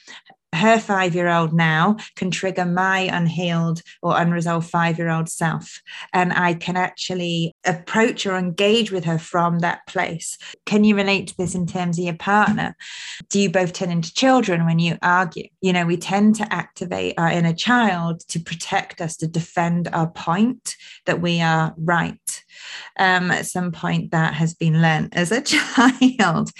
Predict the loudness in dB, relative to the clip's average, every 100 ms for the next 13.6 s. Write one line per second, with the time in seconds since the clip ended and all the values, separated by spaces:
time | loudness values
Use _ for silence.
0 | -14 -14 -14 -4 0 4 4 2 -2 -6
1 | -2 0 2 2 2 2 0 -2 -2 2
2 | 4 2 0 0 0 0 -4 -6 0 0
3 | 2 0 0 -2 -2 -2 -2 -2 -4 -6
4 | -10 _ _ 0 0 0 -4 -4 -6 -6
5 | -4 0 0 -2 -6 -6 -4 0 2 2
6 | 0 -4 -6 -6 -4 -2 0 -2 -2 -6
7 | -8 -6 -6 -4 0 0 0 -2 -10 -8
8 | -8 -4 -4 -4 0 2 2 2 -2 -8
9 | -20 _ _ 0 2 2 0 -6 -2 -2
10 | -2 -2 -2 0 -4 -8 -2 0 2 0
11 | -2 -4 -4 -2 -2 0 0 -2 -2 -2
12 | -2 -4 -6 -4 -6 -8 _ _ -6 -2
13 | 0 0 -2 -4 -8